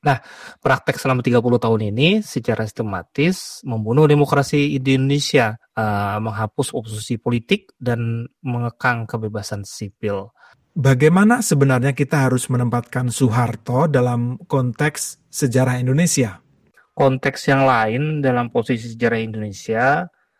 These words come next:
Speaker 1: pemerintahan Orde Baru di bawah pimpinan Presiden Soeharto memanfaatkan kekuasaan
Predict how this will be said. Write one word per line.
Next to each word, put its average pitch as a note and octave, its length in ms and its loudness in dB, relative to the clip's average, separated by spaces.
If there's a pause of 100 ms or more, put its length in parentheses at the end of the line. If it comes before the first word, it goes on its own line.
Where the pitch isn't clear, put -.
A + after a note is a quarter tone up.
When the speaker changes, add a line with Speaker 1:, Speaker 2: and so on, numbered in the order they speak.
(220)
Speaker 1:
pemerintahan B2+ 640 0
Orde B2 240 0
Baru A2 400 2
di D3 80 0
bawah A2 240 0
pimpinan A2 640 -4 (240)
Presiden A#2 400 0
Soeharto C#3+ 960 0 (240)
memanfaatkan B2+ 800 2
kekuasaan A#2+ 1400 0